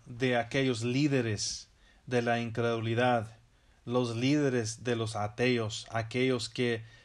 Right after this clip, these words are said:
que, que hacen, eh,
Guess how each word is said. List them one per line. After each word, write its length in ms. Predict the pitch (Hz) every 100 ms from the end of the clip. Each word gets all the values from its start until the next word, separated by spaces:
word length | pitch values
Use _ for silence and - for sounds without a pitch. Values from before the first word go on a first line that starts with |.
| _ - -
que, 540 | 127 117 110 110 113
que 560 | - 120 117 110 113 110
hacen, 540 | 123 131 139 135 117 110 - - _ _ 131
eh, 440 | 120 113 110